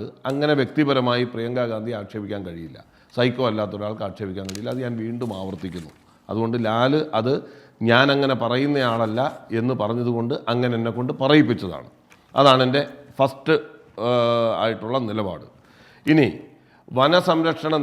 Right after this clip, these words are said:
നിയമം അല്ലെങ്കിൽ വനം വന്യജീവി നിയമം, അതുമായി ബന്ധപ്പെട്ട് സെക്ഷൻ ആറ് പ്രകാരം ഒരു ദേശീയോദ്യാനം, അതുപോലെ സംരക്ഷിത പ്രദേശം, വന്യജീവി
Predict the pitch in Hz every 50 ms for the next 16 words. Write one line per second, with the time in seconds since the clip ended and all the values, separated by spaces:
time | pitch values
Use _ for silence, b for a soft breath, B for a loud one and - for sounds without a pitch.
0 | 135 131 131 131 131 131 127 110 87 - - - - - - - 117 123 131 135
1 | 131 123 123 127 135 135 131 123 123 127 127 127 123 117 123 127 123 123 120 113
2 | 104 104 107 107 104 98 87 - - - b b b b b b b b b -
3 | 127 143 151 151 156 156 156 139 135 131 135 139 127 135 123 123 123 123 - 131
4 | 127 - - 165 143 131 120 117 120 131 143 147 147 120 120 120 113 113 110 107
5 | 98 90 - - - - - _ _ - B B B B B B - - 131 123
6 | 113 120 127 143 147 147 - 160 160 156 151 135 131 127 123 117 113 107 107 107
7 | 110 - - 110 113 120 120 117 117 117 117 - 117 120 131 135 135 143 135 -
8 | - 151 139 135 135 - - - 113 110 120 127 131 127 - 107 101 101 - B
9 | B B B B 113 113 117 131 139 151 151 151 143 147 147 143 143 139